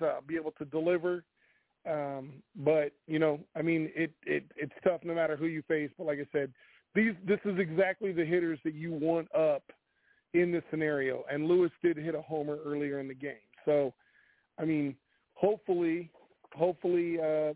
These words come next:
you know, Twins, Twins everywhere. Cross your eyes, cross your fingers, cross your toes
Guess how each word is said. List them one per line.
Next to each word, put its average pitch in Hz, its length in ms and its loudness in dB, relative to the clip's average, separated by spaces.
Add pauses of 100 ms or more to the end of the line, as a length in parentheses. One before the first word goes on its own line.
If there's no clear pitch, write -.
you 151 100 -8
know, 151 120 -4 (100)
Twins, 175 300 -4 (260)
Twins 175 300 -2
everywhere. 170 580 -2 (500)
Cross 180 360 2
your 165 160 2
eyes, 165 340 0 (100)
cross 156 280 0
your 147 120 -12
fingers, 160 540 -6
cross 147 300 -2
your 147 120 -20
toes 156 520 2